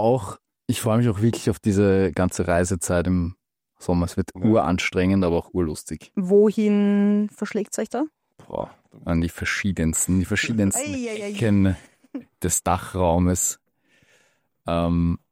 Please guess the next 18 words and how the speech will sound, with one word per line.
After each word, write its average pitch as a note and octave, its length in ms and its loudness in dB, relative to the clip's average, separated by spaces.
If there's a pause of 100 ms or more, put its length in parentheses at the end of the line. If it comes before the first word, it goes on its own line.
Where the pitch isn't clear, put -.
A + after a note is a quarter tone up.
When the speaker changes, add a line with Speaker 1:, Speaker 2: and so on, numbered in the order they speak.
(140)
Speaker 1:
genau, F2+ 240 2
aber G2 120 2
es F#2+ 120 0
ist, - 300 -4
also F#2+ 200 2
wir G2+ 100 2
haben G#2 140 4
ja G#2 60 2
da G2+ 100 2
so G#2+ 100 0
einen G2+ 160 4
kleinen G2 460 2
Vorgeschmack F#2+ 580 0
schon G#2 120 2
gehabt F#2 360 -2
jetzt - 380 -4
im F#2+ 160 0
Herbst F2 500 -2